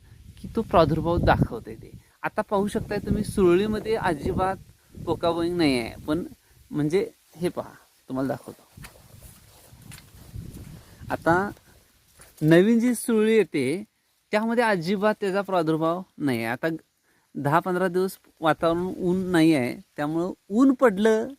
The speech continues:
की हा प्रादुर्भाव होतो, पाहू शकता तुम्ही. त्यानंतर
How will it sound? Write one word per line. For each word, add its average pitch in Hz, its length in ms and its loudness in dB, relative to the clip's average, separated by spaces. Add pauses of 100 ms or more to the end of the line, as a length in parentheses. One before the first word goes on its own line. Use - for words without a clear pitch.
(340)
की 247 60 -4
हा 214 160 -2
प्रादुर्भाव 120 540 -2
होतो, - 320 -14 (380)
पाहू 127 160 0
शकता 117 280 -10
तुम्ही. 117 240 -18 (3500)
त्यानंतर 165 260 -4